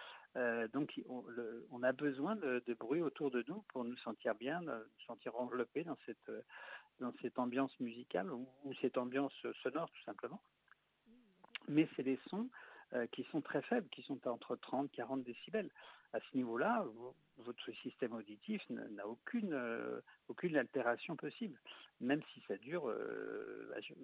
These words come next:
vingt-quatre heures sur vingt-quatre, hein. Euh, la problématique, c'est les, les hauts niveaux de,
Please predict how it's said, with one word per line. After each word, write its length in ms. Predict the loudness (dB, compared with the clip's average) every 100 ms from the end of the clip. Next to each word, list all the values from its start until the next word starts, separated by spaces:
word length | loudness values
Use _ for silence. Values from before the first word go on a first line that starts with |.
| -14 -18 -8
vingt-quatre 360 | -6 -4 -2 0
heures 100 | 0
sur 120 | 0
vingt-quatre, 500 | -2 -2 -4 -4 -8
hein. 140 | -6 -6 -8 -12 -12 -6 0
Euh, 360 | 2 2 0 -2 -6 0
la 100 | 2
problématique, 600 | 4 2 2 -2 -4 -4 -2
c'est 60 | 0
les, 160 | 0 -2 -8
les 160 | -8 -2
hauts 140 | 0
niveaux 300 | 2 2 2
de, 420 | 4 4 2 0